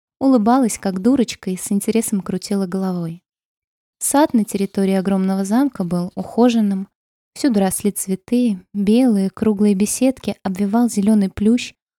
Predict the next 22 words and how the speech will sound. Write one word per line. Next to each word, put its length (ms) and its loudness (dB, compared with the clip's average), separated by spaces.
а 60 2
в 40 0
маленьких 480 4
прудах 480 0
с 40 -10
чистейшей 680 -4
голубой 360 0
водой 320 2
плескались 600 -4
разноцветные 800 -4
рыбки. 480 -8
Из-за 240 2
большого 560 2
количества 680 -4
воды 320 -2
в 60 -10
саду 460 -2
воздух 480 -2
не 140 2
был 200 0
удушающе 640 -4
горячим. 600 -2